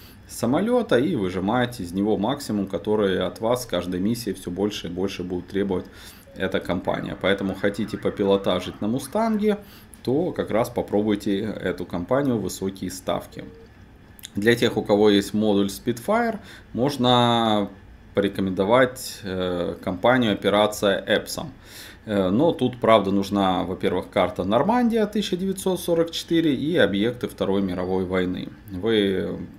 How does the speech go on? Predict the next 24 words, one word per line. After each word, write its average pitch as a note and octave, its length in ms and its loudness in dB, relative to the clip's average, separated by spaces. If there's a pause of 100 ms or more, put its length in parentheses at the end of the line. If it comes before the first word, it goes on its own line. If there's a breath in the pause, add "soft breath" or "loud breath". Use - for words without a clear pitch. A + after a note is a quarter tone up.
(120)
пилот G2+ 480 0 (220)
самолёта G2+ 540 -2
Spitfire, A#3 680 -2
и G2+ 800 0
компания G2 500 0
воссоздана F#2 680 0
по, F#2 440 0 (440 loud breath)
скажем F#2 340 -8
так, F#2 160 -4 (180)
историческим G#2+ 1200 0
данным, A#3+ 340 2
поэтому G#2+ 440 0
можете A#2 340 -4
себя G2 240 0
почувствовать, A#2+ 840 -2
э, E2+ 440 -4 (100)
в - 60 -20
кресле F#2 480 -2 (240)
пилота B2+ 560 2
этого G#2 300 0
легендарного F2+ 680 -2
самолёта G3+ 580 -4
и D#3 260 -6
повыполнять F#2 720 -4